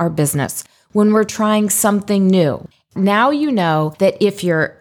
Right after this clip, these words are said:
currently having imposter syndrome, if you're suffering from it, and I do think that it is suffering, not just you have it. I feel <laughs> like I suffer when I have it. So if you're having it now or you've had it in the past, you are normal,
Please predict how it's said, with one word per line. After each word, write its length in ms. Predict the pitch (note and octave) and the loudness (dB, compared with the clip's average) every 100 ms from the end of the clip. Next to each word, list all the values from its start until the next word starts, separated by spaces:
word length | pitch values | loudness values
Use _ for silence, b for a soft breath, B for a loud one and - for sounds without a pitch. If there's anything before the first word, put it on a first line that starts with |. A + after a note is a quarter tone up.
| - | -14
currently 720 | - D#4+ E4+ D#4 D#4 D4+ - - | 0 0 2 0 0 -2 -4 -2
having 440 | A#3+ A#3+ B3 A#3+ | 0 2 0 0
imposter 420 | A3+ A3 A3 - G#3+ | 0 2 0 0 -2
syndrome, 420 | A3 G#3+ G#3 F#3 | 2 2 2 0
if 140 | F3 | 0
you're 100 | F3+ | -2
suffering 460 | - F#3 F#3 B3 A#3 | 0 -2 0 -2 0
from 260 | A3+ G#3+ | 0 2
it, 100 | G#3 - | 2 0
and 160 | E3+ | 0
I 80 | D#3+ | 0
do 360 | D#3 F3 D#3+ - _ | 0 -2 -2 -6 _
think 260 | - D#3+ D#3 | -2 -2 0
that 140 | C#3+ | 0
it 120 | D3 | 0
is 140 | C#3 - | 0 0
suffering, 560 | E3+ D3+ C3 B2+ G#3 _ _ | -2 -2 -2 -4 -4 _ _
not 200 | D#3+ D#3+ | -4 -2
just 240 | D#3+ D3+ D3+ | -2 -2 -2
you 80 | |
have 260 | D3+ D#3+ C#3 | -2 -2 0
it. 140 | F3 - | 0 -2
I 60 | |
feel 300 | D#3+ - F#3 | -4 0 0
<laughs> 40 | F3+ | 0
like 180 | F#3+ F3 | 0 0
I 100 | E3 | -2
suffer 460 | - E3+ D#3+ E3+ | 0 -2 0 0
when 160 | F#3 E3 | 2 0
I 60 | |
have 240 | E3 D3+ D#3 | 0 0 0
it. 180 | F#3 - _ _ _ - | -4 -6 _ _ _ -14
So 300 | - C4 A#3 | -2 0 2
if 160 | G#3+ G#3 | 0 0
you're 100 | G3 | 0
having 300 | D4+ D#4+ D#4 | 0 2 0
it 100 | C4+ | 2
now 360 | B3 B3 B3 - | 2 2 2 2
or 80 | |
you've 160 | E3 D#3 | 0 0
had 200 | - C#4+ | 0 2
it 100 | C#4 | 2
in 80 | C4+ | 2
the 80 | B3 | 0
past, 560 | A#3 G#3+ G#3+ G3+ - _ _ - | 0 0 0 -2 -6 _ _ -2
you 300 | F#3 A3 - | 2 2 2
are 140 | G#3+ | 0
normal, 480 | F#3 D#3+ C3+ B2+ | 2 0 -2 -6